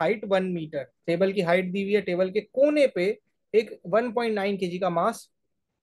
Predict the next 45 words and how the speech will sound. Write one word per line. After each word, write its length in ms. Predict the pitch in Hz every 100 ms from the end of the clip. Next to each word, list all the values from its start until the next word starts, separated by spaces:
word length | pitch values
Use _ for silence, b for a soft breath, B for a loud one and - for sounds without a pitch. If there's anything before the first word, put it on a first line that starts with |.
| _
शांति 380 | - 240 247 254
से 80 | 233
पड़ा 180 | 196 160
हुआ 220 | 143 127
है, 60 | 131 _ _ _ _ -
ठीक। 180 | 180 - _ _ _ _ _ _ _ _ -
हमें 200 | 226 269
तो 100 | 262
चुल 320 | - 262 254 233
है, 180 | 208 - _ -
हमें 180 | 214 240
तो 100 | 214
उसको 180 | 185 175
मूव 200 | 185 214 -
करना 240 | 208 196
है, 80 | 190
तो 100 | 190
हमने 200 | 220 226
क्या 120 | 214
करा, 200 | 208 214
एक 160 | 208 170 160
bullet 420 | 226 247 247 - -
of 160 | 196 185 190
mass 320 | 185 208 208 -
point 320 | 185 190 185
one 240 | 190 220 202
K 140 | 185 156 151
G 160 | 160 208 _ _ _ _ - - -
को 160 | 247 262
कोलाइड 640 | 208 196 196 220 269 220
करवा 320 | 220 202 165 151
दिया 220 | 156 190
उस 140 | 220 175
ब्लॉक 320 | 170 147 -
से, 180 | - - _ _ _ _ _ _ _ -
और 120 | 190
अब 140 | 240 220
वो 80 | 214
बुलेट 300 | 190 208 175
जाकर 320 | 156 160 214
उस 100 | 180
ब्लॉक 280 | 156 143 -
से 80 | 226
चिपक 340 | - 254 262 220
गई, 260 | 214 208